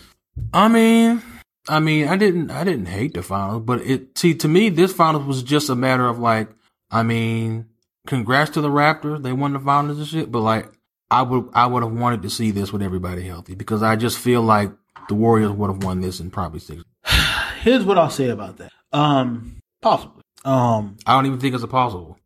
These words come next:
Speaker 1: I, I like, I just, like, if, if Klay and Durant are healthy, I think they win the series in six games because even, like, the Raptors played well,
Speaker 2: Mm-hmm.
Speaker 1: but they played well with the Warriors without their, without being at their full nuclear capabilities and shit.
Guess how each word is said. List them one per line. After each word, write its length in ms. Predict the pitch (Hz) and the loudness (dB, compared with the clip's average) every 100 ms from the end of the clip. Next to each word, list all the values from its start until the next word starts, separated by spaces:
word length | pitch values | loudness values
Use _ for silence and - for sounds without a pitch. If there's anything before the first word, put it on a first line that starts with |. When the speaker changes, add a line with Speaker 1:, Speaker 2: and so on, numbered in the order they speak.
| _ - | _ -2
Speaker 1:
I, 120 | 113 | 2
I 40 | 120 | 2
like, 180 | 117 - | 0 -2
I 60 | 127 | -4
just, 160 | 127 131 | -4 -4
like, 160 | 131 | -2
if, 160 | 139 139 - | -2 -4 -4
if 160 | 135 - | -6 -4
Klay 400 | 165 170 190 180 | 0 2 4 2
and 120 | 165 | 0
Durant 420 | 156 147 147 147 | 0 2 0 0
are 140 | 123 | -2
healthy, 420 | 117 131 120 110 90 | 0 0 0 -2 -2
I 100 | 120 | -2
think 220 | 135 98 | -4 -6
they 80 | 117 | -6
win 200 | 120 113 | -4 -6
the 60 | |
series 340 | 107 117 107 101 | -4 -2 -2 -4
in 60 | |
six 220 | 98 104 | -8 -8
games 300 | 107 104 95 | -6 -6 -6
because 420 | 107 113 117 110 - _ _ _ | -10 -6 -6 -6 -12 _ _ _
even, 440 | 156 185 185 - 123 | 0 2 2 -2 -2
like, 240 | 131 120 - - _ _ | 0 0 -4 -20 _ _
the 80 | 131 | -2
Raptors 320 | 143 196 170 - | 2 2 0 -2
played 240 | 180 156 | -2 0
well, 500 | 135 165 107 - - _ _ - | 0 0 -2 -6 -16 _ _ -12
Speaker 2:
Mm-hmm. 200 | 175 170 | -6 -2
Speaker 1:
but 160 | 165 | 0
they 100 | 143 | 0
played 340 | 139 - 180 165 | -2 0 2 2
well 600 | 143 175 165 123 117 123 _ _ - | 0 2 2 0 -4 -10 _ _ -6
with 320 | 123 147 147 | 0 0 0
the 40 | 135 | -2
Warriors 600 | 131 165 160 143 139 110 | 0 2 2 0 -2 -6
without 640 | 101 147 143 135 135 110 | -2 -2 2 2 2 0
their, 140 | 131 123 - 127 | -4 -6 -12 -6
without 380 | 135 143 147 123 | 0 2 2 0
being 260 | 143 147 143 | 0 0 0
at 80 | |
their 100 | 127 | -4
full 440 | 120 - 151 143 135 | -6 0 2 2 0
nuclear 480 | 113 156 151 143 135 | 0 -2 0 0 0
capabilities 720 | 139 127 123 139 127 107 92 | -2 -6 -2 0 0 -2 -6
and 140 | 87 | -12
shit. 60 | 85 | -18